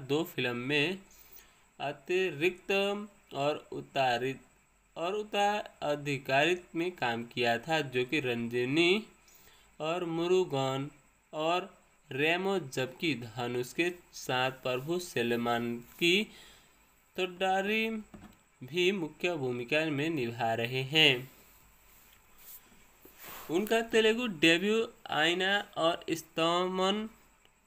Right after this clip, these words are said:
नुब्बु होने की योजना थी और हालांकि दोस्तों फिल्म दो हज़ार पन्द्रह में विलंबित है, जो कि सित-,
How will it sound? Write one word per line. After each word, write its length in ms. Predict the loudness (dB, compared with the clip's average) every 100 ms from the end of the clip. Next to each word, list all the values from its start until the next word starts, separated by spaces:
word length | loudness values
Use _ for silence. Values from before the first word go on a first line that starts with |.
| -12
नुब्बु 440 | -6 -6 0 2 4 2 -4 -4
होने 340 | 0 4 4
की 320 | 2 -2 0 0 0 -4 -8
योजना 400 | -4 -2 0 -2 -2
थी 180 | -2 -4 0
और 160 | 0 0
हालांकि 500 | 2 4 4 2 0
दोस्तों 400 | 0 0 -2 -4
फिल्म 380 | -4 -2 -2 -2
दो 140 | -2
हज़ार 280 | -2 -2 -4 -2
पन्द्रह 360 | -4 -2 -2
में 380 | 0 2 2 0
विलंबित 540 | 0 0 2 -2 -2 -2
है, 500 | -2 0 2 2 2
जो 160 | -4
कि 140 | -2 -4
सित-, 420 | -4 -6 -8 -18